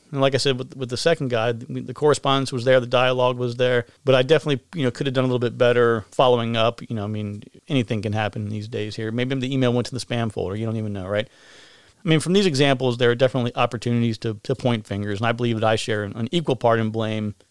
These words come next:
you know, if someone wa-, wants to play the blame game here. But this is where I have to ask the question, right? What do all these scenarios have in common?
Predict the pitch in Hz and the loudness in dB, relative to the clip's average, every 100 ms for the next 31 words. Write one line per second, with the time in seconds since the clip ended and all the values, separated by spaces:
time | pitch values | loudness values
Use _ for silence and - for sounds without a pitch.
0 | _ 127 107 104 95 110 104 107 104 _ | _ -2 0 0 0 -2 -2 -4 -6 _
1 | _ 117 117 107 - 113 90 92 107 104 | _ -8 -4 -4 -4 -4 -4 -4 -4 -2
2 | 104 98 101 101 107 113 - - - - | -4 -4 -2 0 0 0 -2 -20 -20 -20
3 | - - _ _ 185 202 165 165 151 143 | -20 -20 _ _ 0 2 4 6 6 2
4 | 123 120 113 - 110 - 101 135 156 151 | 0 0 -2 0 0 0 -4 2 4 6
5 | 156 156 - 139 123 120 120 120 117 - | 4 0 -2 0 2 4 4 4 0 -8
6 | _ _ _ - 117 123 127 170 135 - | _ _ _ -4 -2 -2 -2 -2 -2 -8